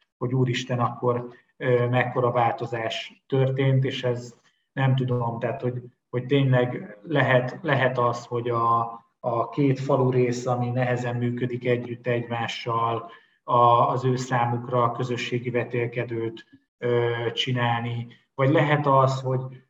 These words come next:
hogy olyan családoknak, akik ritka betegségekkel, ö, küzdő gyerekeket nevelnek, hogy nekik közösséget, ö, teremteni, segíteni, a, egyszerűen csak azt, ezt, ezt a helyzetet megosztani egymással,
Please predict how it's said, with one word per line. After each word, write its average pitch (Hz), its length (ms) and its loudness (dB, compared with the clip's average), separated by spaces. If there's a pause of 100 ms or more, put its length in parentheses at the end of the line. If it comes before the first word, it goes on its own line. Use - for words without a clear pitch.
hogy 127 160 0
olyan 131 500 6
családoknak, 127 960 2
akik 131 600 -4
ritka 139 300 2
betegségekkel, 127 1400 2 (240)
ö, 123 280 4
küzdő 131 460 0
gyerekeket 127 600 0
nevelnek, 120 720 0
hogy 123 140 -2
nekik 127 500 -2
közösséget, 123 880 0
ö, 123 460 2 (100)
teremteni, 123 560 0
segíteni, 123 920 -2 (260)
a, 117 680 4
egyszerűen 127 440 -2
csak 127 180 -6
azt, 123 380 2
ezt, 135 420 -6
ezt 151 280 -6
a 139 40 0
helyzetet 127 500 0
megosztani 127 540 -2
egymással, 117 920 -2